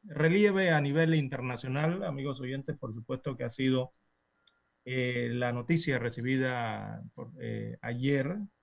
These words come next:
en cuanto a que el gobierno de Israel y Hamas, o Hamas, aceptaron un alto al fuego, una tregua, ¿verdad? Una desescalada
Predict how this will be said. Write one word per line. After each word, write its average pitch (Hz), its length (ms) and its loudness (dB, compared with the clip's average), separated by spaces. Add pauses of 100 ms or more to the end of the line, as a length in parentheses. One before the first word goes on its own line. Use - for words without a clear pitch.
(680)
en 120 160 -4
cuanto 131 380 2
a 120 100 2
que 120 140 -2
el 113 200 -2
gobierno 135 500 4
de 117 100 0
Israel 123 600 0
y 117 420 -4 (220)
Hamas, 156 460 2 (120)
o 110 180 -6
Hamas, 147 460 -2 (600)
aceptaron 143 540 0
un 139 160 2
alto 139 240 2
al 123 120 0
fuego, 104 540 2
una 123 260 -8
tregua, 107 460 2
¿verdad? 127 440 -2
Una 120 680 -4
desescalada 127 920 -2